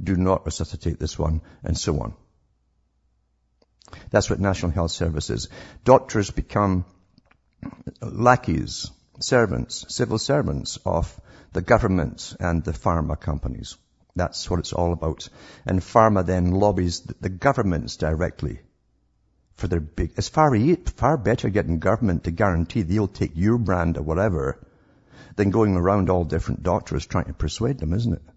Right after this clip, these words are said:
You see how it works? They love National Health Service systems. And once they've got it, and everyone has to p-, pay insurance in some kind, then, or it's taken right out your taxes, which generally is here,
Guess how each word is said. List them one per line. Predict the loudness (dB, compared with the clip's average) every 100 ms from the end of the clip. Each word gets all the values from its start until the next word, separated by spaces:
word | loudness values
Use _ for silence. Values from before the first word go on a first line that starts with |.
| _ _ _ _ _ _ _ _ _ _
You | -6
see | 0
how | 2
it | 4
works? | 2 0 -6 -18 -20 _ _ -2
They | 2
love | 2 4 4 4 4 0
National | 0 0 0 -2
Health | -2 -4 -4
Service | -4 -4 -6
systems. | -6 -6 -4 -6 -6 -12 -20 -6
And | 0 4
once | 4 2
they've | -2 0
got | 0 0 0
it, | -4 -4 _ _ _ _ _ _ -20 -14 -2
and | 0
everyone | 2 2 0
has | 0 0 0
to | -6
p-, | -8 -6
pay | -2 0
insurance | 0 -2 -2 0 -2 -4 -12 _ _ _ _ _ _ _ _ _ _ -20 -18 -8
in | -4
some | -2 -2
kind, | 0 0 -2 -4 -20 -14
then, | -2 2 2 0 -6 _ _ _ _ 0
or | 0
it's | 0
taken | -2 -2
right | 0 0
out | -2
your | -4
taxes, | -4 -4 -4 -4 -6 -6 -10
which | -12 -8
generally | -4 -2 -2
is | -4
here, | -2 -2 -2